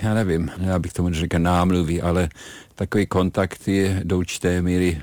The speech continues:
eh, trvaly, eh, od té doby, že já jsem tu měl přednášku v roce dva tisíce čtyři na Č V U T, potom, eh, tuším v roce dva tisíce deset,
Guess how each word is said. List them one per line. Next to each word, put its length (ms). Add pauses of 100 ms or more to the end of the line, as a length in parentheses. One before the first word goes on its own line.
eh, 200
trvaly, 680
eh, 500
od 80
té 160
doby, 220
že 120
já 100
jsem 180
tu 80
měl 360
přednášku 800 (100)
v 80
roce 240
dva 140
tisíce 300
čtyři 460
na 320 (460)
Č 180
V 160
U 80
T, 280
potom, 720
eh, 340
tuším 400
v 40
roce 240
dva 120
tisíce 500
deset, 600